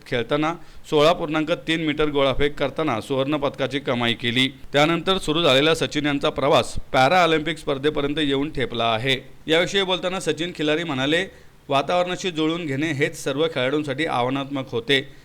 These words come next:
मी पुण्यामध्ये सराव करताना असलेले तापमान आणि प्रत्यक्ष स्पर्धेच्या ठिकाणी असणारे तापमान यामध्ये मोठ्या प्रमाणात तफावत होती. वातावरणाशी जुळवून घेताना अनेक समस्या आल्या, परंतु त्या सर्वांवर मात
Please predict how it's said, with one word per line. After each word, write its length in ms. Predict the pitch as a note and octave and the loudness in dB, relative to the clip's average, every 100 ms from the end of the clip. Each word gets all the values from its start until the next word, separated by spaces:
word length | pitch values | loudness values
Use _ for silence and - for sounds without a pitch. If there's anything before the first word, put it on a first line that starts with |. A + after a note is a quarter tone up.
| - | -4
मी 100 | D#3 | -2
पुण्यामध्ये 520 | D3+ D3 D#3 D#3 E3 | 0 0 0 0 0
सराव 280 | D#3 C3+ C#3+ | 0 0 0
करताना 420 | C#3+ C3+ C#3+ D3 | -2 -2 0 0
असलेले 340 | B2+ C#3+ C#3+ D3 | -2 0 0 2
तापमान 480 | C#3 A#2+ E3 C3+ | 0 0 -2 -4
आणि 200 | G#2+ B2+ | -4 -4
प्रत्यक्ष 460 | D3 - C#3 E3 G3 | -2 -2 -4 -6 -6
स्पर्धेच्या 500 | F3 - C#3+ D#3 E3+ | -4 -2 -2 0 -2
ठिकाणी 320 | C#3+ C3+ C#3+ | -2 -2 -2
असणारे 340 | C#3+ - C#3 C#3+ | -2 -2 -4 -2
तापमान 480 | B2+ A2+ C#3+ C3 G#2 - - | -2 -4 -2 -4 -4 -12 -2
यामध्ये 380 | D3+ E3 E3 F3 | 2 2 2 0
मोठ्या 280 | E3 C#3 D3+ | -2 -2 -2
प्रमाणात 360 | D3 C#3 C#3+ D3+ C#3+ | -2 -2 -2 -4 -6
तफावत 300 | A2+ B2 A#2+ | -4 -4 -4
होती. 400 | A2+ C3+ C#3 D3 - - - | -4 -2 -2 -4 -18 -10 0
वातावरणाशी 580 | C#3+ D3 F#3 F#3 F3+ G3 | 2 4 2 0 -4 -2
जुळवून 360 | D#3 D#3 E3+ | 0 2 0
घेताना 320 | C#3+ C#3 D#3 | -2 -2 -2
अनेक 260 | D#3+ C3+ D3+ | 0 -2 -2
समस्या 440 | C#3+ C3 B2+ C#3 | -4 -4 -2 0
आल्या, 200 | C3+ C#3 | 2 2
परंतु 400 | G2+ C3 C3+ C3+ | 0 -2 -4 -4
त्या 180 | D3+ C#3+ | -4 -4
सर्वांवर 540 | C3+ B2+ C3 F3 F#3 E3 | -2 -4 -2 -2 -2 -2
मात 160 | C#3 | -4